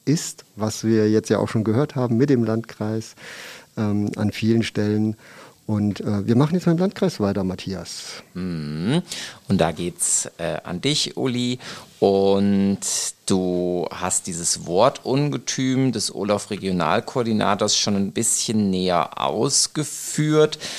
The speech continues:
Speaker 2: Was aber so ein Fachdienst kommunaler Arbeitsmarkt tut, das ist noch mit Nebel behaftet. Ähm, was würdest du als Kernelemente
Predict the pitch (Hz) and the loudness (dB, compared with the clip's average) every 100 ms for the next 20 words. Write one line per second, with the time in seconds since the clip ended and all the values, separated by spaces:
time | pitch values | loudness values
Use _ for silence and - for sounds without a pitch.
0 | - - - - 98 110 - - - 95 | -12 -10 -6 2 2 4 2 0 0 2
1 | 101 101 90 95 90 - 104 - - 104 | 4 4 6 4 4 2 -2 -2 2 4
2 | - - 113 98 95 85 85 - - 190 | 4 0 2 6 6 6 4 2 0 4
3 | 196 - - 98 85 76 - - _ - | 4 4 4 4 2 2 -4 -18 _ -2
4 | 101 90 82 - - - 85 87 117 - | 4 4 4 2 0 0 2 4 4 4
5 | - - 98 - - - 104 101 - 101 | 4 2 2 4 2 2 4 4 4 2
6 | 98 - 87 90 76 73 71 78 71 - | 2 4 4 4 2 2 0 0 -4 -6
7 | - 76 - - - - - 87 85 85 | 0 0 2 2 2 0 2 4 6 6
8 | 85 82 - - - - - - 95 98 | 6 4 0 -6 -6 -8 -4 -2 4 6
9 | 98 123 - - 110 117 113 - 113 101 | 6 6 4 4 6 6 6 6 6 6
10 | - - 95 73 85 85 80 80 82 | 2 0 2 2 4 4 4 2 0